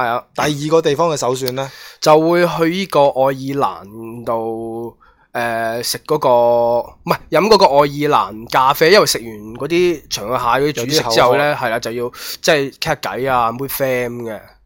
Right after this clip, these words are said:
Speaker 2: 愛爾蘭咖啡。
Speaker 1: 係啊。
Speaker 2: 佢嘅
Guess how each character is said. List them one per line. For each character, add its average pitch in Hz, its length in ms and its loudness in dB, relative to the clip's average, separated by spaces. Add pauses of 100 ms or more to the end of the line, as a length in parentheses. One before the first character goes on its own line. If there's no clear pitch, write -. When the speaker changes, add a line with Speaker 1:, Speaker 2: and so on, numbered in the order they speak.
(600)
Speaker 2:
愛 165 80 -6
爾 160 1080 0
蘭 117 160 -14
咖 151 300 -4
啡。 190 420 2 (120)
Speaker 1:
係 127 180 4
啊。 123 260 2
Speaker 2:
佢 147 100 -2
嘅 143 680 -2